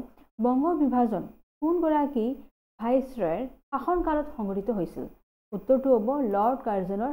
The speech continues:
শাসনকালত। ঠিক আছে, নেক্সট কুৱেশ্যনটো চাব, ঊনৈছশ পাঁচ খ্ৰীষ্টাব্দত কোন তাৰিখে বংগ বিভাজন কাৰ্যকাৰী হৈছিল? তো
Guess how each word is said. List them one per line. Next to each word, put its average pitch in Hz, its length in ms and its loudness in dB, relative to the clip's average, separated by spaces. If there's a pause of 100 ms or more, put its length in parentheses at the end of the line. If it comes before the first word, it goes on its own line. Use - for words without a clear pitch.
(120)
শাসনকালত। 147 520 -12 (120)
ঠিক 226 180 -8
আছে, 247 120 -8 (540)
নেক্সট 254 200 0
কুৱেশ্যনটো 311 340 2
চাব, 302 160 0 (500)
ঊনৈছশ 339 400 4
পাঁচ 311 280 4
খ্ৰীষ্টাব্দত 254 520 2 (140)
কোন 311 200 2
তাৰিখে 240 400 0 (100)
বংগ 214 240 -4
বিভাজন 208 460 -2 (180)
কাৰ্যকাৰী 240 480 0
হৈছিল? 294 300 0 (540)
তো - 40 -10